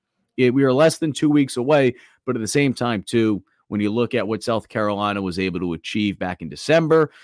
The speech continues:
as well as just really what the trends are with college football, there's not really a big name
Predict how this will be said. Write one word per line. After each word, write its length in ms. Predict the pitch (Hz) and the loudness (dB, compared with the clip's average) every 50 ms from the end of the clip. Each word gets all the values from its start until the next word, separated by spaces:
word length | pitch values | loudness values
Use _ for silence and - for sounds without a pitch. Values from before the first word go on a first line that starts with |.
| - _ - | -20 _ -12
as 140 | - 80 - | -10 -6 -2
well 200 | 113 117 110 110 | -2 0 2 2
as 260 | 101 92 85 - - | 0 0 -2 -6 -14
just 280 | _ - 95 - - 98 | _ -14 -14 -14 -10 -4
really 180 | 113 143 143 | -2 -2 -2
what 120 | 110 95 - | -2 -4 -8
the 60 | - | -10
trends 340 | - - 104 107 113 107 95 | -12 -8 -6 -4 -4 -4 -4
are 140 | 95 85 82 | -4 -6 -6
with 100 | 85 - | -8 -6
college 320 | - 92 82 80 80 - | -4 -4 -4 -4 -6 -8
football, 480 | - - 82 - - 87 85 82 78 76 _ _ _ _ _ _ _ _ _ _ _ _ _ - - - | -8 -10 -10 -8 -4 -4 -4 -4 -6 -10 _ _ _ _ _ _ _ _ _ _ _ _ _ -20 -14 -8
there's 220 | - 107 104 92 104 | -4 -2 -2 0 0
not 180 | 113 110 - | -2 -2 -2
really 360 | 95 101 101 98 95 98 95 | -2 -2 -2 0 0 0 -2
a 100 | 87 85 80 _ _ - | -2 -4 -6 _ _ 0
big 180 | 123 123 101 | 0 0 0
name 540 | 98 95 98 101 101 98 92 87 82 78 - | -2 -2 -2 -2 0 -2 -2 -4 -6 -10 -14